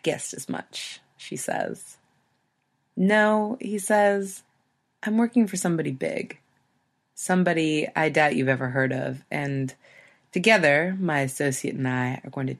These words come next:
tear down this world and build another." The summer of blinding brilliance.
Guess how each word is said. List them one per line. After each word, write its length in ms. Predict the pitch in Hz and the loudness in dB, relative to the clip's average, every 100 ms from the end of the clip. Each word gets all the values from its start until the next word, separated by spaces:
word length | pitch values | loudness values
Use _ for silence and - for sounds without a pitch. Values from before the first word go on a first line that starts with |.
| - | -12
tear 340 | - 175 185 | -4 0 0
down 300 | 185 160 160 | 0 -2 -2
this 240 | 165 160 - | -4 -6 -6
world 440 | 147 147 147 139 - | -4 -4 -6 -10 -8
and 240 | 127 123 | -6 -6
build 520 | 139 135 135 139 139 - | -6 -4 -4 -6 -10 -14
another." 560 | - 147 131 127 143 143 _ _ _ _ _ _ _ _ _ _ _ _ _ _ _ _ _ _ _ _ - | -10 -8 -8 -10 -14 -14 _ _ _ _ _ _ _ _ _ _ _ _ _ _ _ _ _ _ _ _ -12
The 140 | 156 | -6
summer 540 | 147 180 185 196 208 233 - | 0 2 4 2 -2 -8 -6
of 220 | 156 135 | -6 -4
blinding 580 | 147 147 139 131 131 135 | 2 4 4 0 -2 -2
brilliance. 720 | 139 139 135 135 - - - | -2 -2 -2 -6 -10 -18 -20